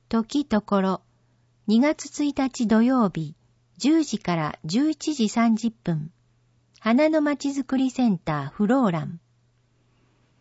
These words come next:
定員十組、抽選制。費用、五百円。申し込み問い合わせ。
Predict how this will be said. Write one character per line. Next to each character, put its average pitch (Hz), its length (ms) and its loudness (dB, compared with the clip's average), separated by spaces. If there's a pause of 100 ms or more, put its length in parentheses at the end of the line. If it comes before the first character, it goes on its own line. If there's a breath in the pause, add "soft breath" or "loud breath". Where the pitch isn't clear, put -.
(300)
定 285 260 2
員 262 380 2 (300)
十 262 180 2
組、 170 540 -4 (160)
抽 269 200 0
選 254 280 2
制。 220 460 -2 (720)
費 285 180 0
用、 180 420 0 (180)
五 220 120 0
百 269 400 -4
円。 151 300 -4 (960)
申 277 200 2
し - 120 -8
込 294 140 0
み 285 140 0
問 254 240 2
い 247 60 4
合 240 80 2
わ 226 120 2
せ。 185 320 -4